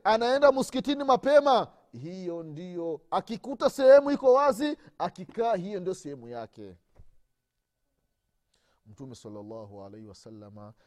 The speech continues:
"Naha an nakratul ghurabe wa iftirashi sabe wa an yutana rajulul makani fil masjid kama yutana al-ba'iri."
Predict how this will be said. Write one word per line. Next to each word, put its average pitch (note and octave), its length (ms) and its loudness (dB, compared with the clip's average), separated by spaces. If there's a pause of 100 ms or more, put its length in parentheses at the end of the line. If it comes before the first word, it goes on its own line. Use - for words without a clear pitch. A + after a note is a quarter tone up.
(160)
"Naha D3 680 -14 (600)
an A#2+ 200 -18
nakratul A#2+ 580 -16
ghurabe D3 600 -10 (520)
wa A#2+ 120 -12
iftirashi C3 600 -10
sabe F3+ 560 -6 (240)
wa B2+ 200 -10
an C#3 120 -14
yutana C#3 520 -8
rajulul C#3 440 -8
makani C3+ 460 -8
fil B2+ 180 -14
masjid C#3+ 340 -14
kama C3 260 -10
yutana D3 320 -10
al-ba'iri." A2+ 600 -12